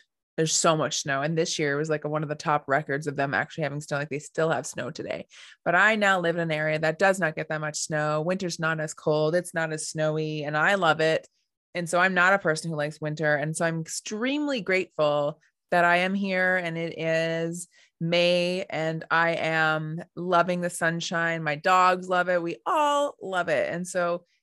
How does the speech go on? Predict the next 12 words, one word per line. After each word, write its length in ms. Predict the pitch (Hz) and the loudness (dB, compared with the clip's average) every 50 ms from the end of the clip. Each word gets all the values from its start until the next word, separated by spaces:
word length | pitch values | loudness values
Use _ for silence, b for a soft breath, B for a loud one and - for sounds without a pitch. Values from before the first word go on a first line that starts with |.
| _ _ _ | _ _ _
it 200 | - 240 311 359 | -2 0 0 4
is 220 | - 508 466 - - | 4 4 4 2 0
incredibly 760 | 240 202 196 - - - 175 185 190 202 185 185 185 180 175 | -4 -4 -6 -4 0 2 4 4 4 2 0 -2 -2 -4 -4
powerful 760 | 165 170 - - 160 160 160 165 165 165 165 160 160 160 165 170 | -4 -6 -4 -2 2 2 2 2 2 0 -2 -4 -2 -2 -2 -2
how 300 | 170 175 156 160 160 151 | -2 0 2 2 2 0
impactful 840 | 127 165 175 180 175 185 175 175 - _ - 165 160 156 156 151 151 | -2 -4 -6 -6 -6 -4 -4 -4 -6 _ -4 -2 -2 -2 -2 -2 0
weather 320 | 156 156 156 160 165 165 | 0 0 2 2 0 -2
can 180 | 165 - 160 151 | -2 -4 -6 -6
be 160 | 156 151 156 | -6 -6 -4
on 160 | 151 151 151 | -4 -4 -4
your 140 | 147 143 143 | -6 -6 -6
mood 560 | 147 147 151 151 151 151 151 151 151 151 156 | -4 -4 -2 -2 -2 -2 -2 -2 -4 -6 -8